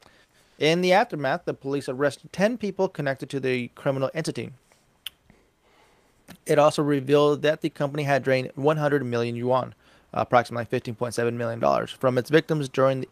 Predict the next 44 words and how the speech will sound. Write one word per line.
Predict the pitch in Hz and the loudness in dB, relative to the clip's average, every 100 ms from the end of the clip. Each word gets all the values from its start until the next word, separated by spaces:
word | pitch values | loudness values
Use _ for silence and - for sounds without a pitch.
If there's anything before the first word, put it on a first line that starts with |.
| - | -10
ex-, | 123 - _ _ | -10 -12 _ _
its | 135 131 | -6 -6
existence. | 135 120 127 107 - - - _ - - - | -8 -6 -6 -6 -10 -16 -18 _ -20 -18 -4
The | 135 | -2
Shanghai | 127 - 143 123 131 - | 0 2 2 4 4 2
officials | 117 - - 214 190 190 180 - _ _ - | -4 -4 -2 0 2 0 -4 -12 _ _ -2
praised | 131 127 127 120 | 4 4 4 0
the | 127 | -4
investigations | 123 127 - 131 135 135 | -4 -4 2 4 4 2
by | 143 151 | 4 4
saying | - 165 160 160 - - | 2 -2 0 -2 -8 -12
that | - 208 | -4 -2
this | 262 | 0
is | 214 | 0
the | |
first | 202 - 190 175 - | 0 6 6 6 4
crack, | 143 135 - - _ _ - | 6 6 4 -14 _ _ -10
cracked | - 147 139 - | 6 6 6 0
crypto | - 175 139 | -8 -4 -4
pyramid | - 127 127 | -4 -4 -4
scheme | - - 131 | -8 -8 -8
in | 147 | -4
the | 147 | -2
history | 156 226 - 180 185 | 0 -2 0 -2 -2
of | 131 123 | -2 -4
the | |
city. | 117 127 123 - _ _ _ - | -4 -6 -6 -8 _ _ _ -4
Moreover, | 131 139 143 151 185 240 269 | 6 8 8 6 4 0 -2
they | 175 160 | 2 2
gave | 156 160 | 2 0
tips | 170 226 - | 0 -6 -6
to | - | -6
locals | 226 165 - 151 147 - _ _ _ - | 0 0 0 -2 -4 -10 _ _ _ 0
on | 160 | 2
how | 180 135 | 2 0
to | 123 | -2
protect | - 123 196 202 | -4 0 0 0
themselves | 170 - 156 170 | -6 -2 0 0
from | 165 | -6
being | 139 139 | -6 -8
connected | - 131 - 127 | -6 -6 -6 -10
in | - 120 | -10 -10
the | 117 | -10
future. | - 127 - - | -6 -6 -8 -14